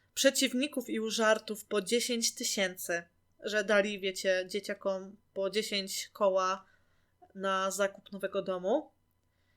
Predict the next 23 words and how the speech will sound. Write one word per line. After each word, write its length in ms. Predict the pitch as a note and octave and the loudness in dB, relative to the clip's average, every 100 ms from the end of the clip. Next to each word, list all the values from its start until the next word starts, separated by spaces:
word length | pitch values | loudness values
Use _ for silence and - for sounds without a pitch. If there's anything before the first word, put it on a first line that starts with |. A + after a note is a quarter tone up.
| _ | _
Ten 240 | - C#4 D4 | 2 4 6
dom 200 | C4+ C4+ | 4 4
kosztował 1040 | B3+ - - B3 A3 A3+ A3 A3 G#3+ A3+ - _ _ _ - | -4 -4 -2 -2 0 4 8 8 6 2 -8 _ _ _ 0
osiemnaście 920 | A#3+ - C4+ B3 B3 B3 A#3+ - A3 | 2 4 2 4 6 6 4 0 0
niecałe, 580 | G#3 G3+ - G3 F#3 F#3+ | -2 -4 0 2 2 0
więc 200 | G#3 G3+ | -2 6
dajmy 260 | C#4 D4+ | 6 6
na 100 | C4+ | 2
to, 120 | C#4 C4 | 2 2
że 100 | B3+ | 2
zostawię 440 | A#3+ - B3+ C4 | 0 2 2 2
im 200 | A#3 A3+ | 0 -2
dwa 200 | G3+ B3+ | -2 -2
tysiące 520 | C#4+ - A3+ A3+ D4+ F#4+ - - - - | -2 0 0 2 4 4 0 -18 -20 -12
i 100 | - | -2
za 160 | A3+ C4+ | 4 6
te 120 | C4+ | 4
dwa 200 | A3 D4+ | 6 6
tysiące 600 | E4 - D4 C#4+ - C#4+ | 6 2 2 2 6 6
spróbujemy 640 | C#4 - C4 A3 A#3 B3 A#3 | 6 2 -2 2 4 4 2
jakoś 320 | A3+ A#3+ A3+ | 0 -2 -4
umeblować, 1040 | G#3+ G#3 G3+ G#3+ G3+ G#3 G3+ G3+ - - - _ - _ _ - - | -6 -6 -2 -2 2 4 4 4 0 -4 -6 _ -20 _ _ -14 -4
e, 380 | G3 F#3+ F#3+ | -2 0 -2